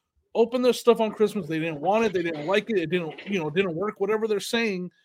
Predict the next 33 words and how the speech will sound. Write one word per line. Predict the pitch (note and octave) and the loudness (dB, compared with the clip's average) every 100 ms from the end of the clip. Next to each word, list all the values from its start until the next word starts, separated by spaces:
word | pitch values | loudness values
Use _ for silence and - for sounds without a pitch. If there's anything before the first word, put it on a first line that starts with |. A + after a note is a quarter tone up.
| _ _ | _ _
and | E3 E3 | -8 -4
they're | F3+ F3+ | -2 0
now | F3 F3+ | 2 0
returning | F#3 G3 - B3 A3 C3+ | 0 -6 0 0 0 -4
it. | - _ - | -14 _ -14
And | D#3 | -12
so | D3+ E3+ D#3 D3+ - D3+ | -8 -4 -2 -4 -6 -10
m-, | D#3+ - | -8 -4
I've | E3+ F#3 | 2 2
had | - G3 F#3+ | 2 2 2
some | - F#3+ D#3+ D3 | -2 -4 -4 -2
big | F3 F3+ | -2 -2
returns | A3 - G#3 F3 F#3 G#3+ - _ _ _ _ _ | -4 -2 -2 0 -2 -6 -8 _ _ _ _ _
that | F#3 F3+ D#3+ | 2 2 4
wiped | E3+ F#3 F#3+ | 4 4 4
out | G3 F3 | 0 0
most | E3 F3 - | -6 -8 -4
of | |
my | F#3+ F#3+ | -2 -2
payout | F#3+ C4+ C#4+ D#3+ | 0 -2 -2 -6
that's | D#3 D3+ | -10 -12
coming | - D#3+ D3 | -10 -8 -8
out. | C3 B2+ | -10 -10
So, | - D#3+ | -6 -2
like, | E3 E3 | -2 -2
am | F3 E3+ | -2 2
I | G3+ | 2
down | F#3 G#3 A#3 | 4 2 2
in | A#3 | 2
the | A3+ | 0
dumps | F#3+ G#3+ A#3+ A#3+ | 0 0 -2 -2
about | A#3+ A#3 | -2 0
that? | B3 | -2